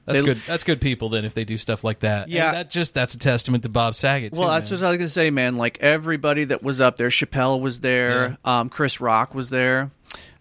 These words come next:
Speaker 2: Um, every single person just had nothing but great things to say
Speaker 1: Dude,
Speaker 2: about that man.
Speaker 1: Bob Saget was the filthiest old man around.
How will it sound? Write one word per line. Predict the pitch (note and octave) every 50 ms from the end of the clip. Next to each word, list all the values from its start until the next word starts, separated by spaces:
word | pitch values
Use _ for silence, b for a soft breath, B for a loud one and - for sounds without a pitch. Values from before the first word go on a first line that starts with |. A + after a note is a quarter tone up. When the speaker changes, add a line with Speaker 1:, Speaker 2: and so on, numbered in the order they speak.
| _ -
Speaker 2:
Um, | B2+ B2+ B2+ B2 A#2+ A#2 A2+ A2+ A2 A2+ A#2 B2 B2 _ _ _ _ _ _ _ _ _
every | - D#3+ E3 F3 F3 D#3+ E3 F3 E3+ E3
single | - - E3 D#3 C#3 C3+
person | - D3+ C#3+ C#3 C3 - - B2 A#2 A#2 A#2 B2 B2+ - _ _ _ - - - _ _ _ _ _ _ _ _ _ _ _ _ _ - -
just | C#3+ C#3 C#3+ C3+ -
had | D#3 C#3 C3 C3
nothing | C#3 C#3 C#3+ C#3+ C3+ C3 - C#3 B2+ B2
but | A2+ A#2+ - -
great | - A#2+ B2+ B2 A#2+ -
things | - B2 A#2+ A#2 -
to | -
say | A#2+ - A#3+ G3
Speaker 1:
Dude, | D3+ A#2+
Speaker 2:
about | A2 - A2+ G#2+ G#2+
that | - G2+ F#2+
man. | E2+ G2 G2 G2 E2+
Speaker 1:
Bob | G3+ G3+ F#3 D#3+ B2+
Saget | - - D3+ D3 C#3+ B2 A#2+ -
was | B2+ A#2+ -
the | - A#2 A2
filthiest | - - - - D3 C3+ B2+ - C3 B2 A#2 A2+ - -
old | A#2+ A#2 A2+ G#2+
man | A2+ A2+ A2 A2 G#2+
around. | G#2 G#2 G2+ G#2+ G#2+ G#2+ G#2 G2+ G2+ G#2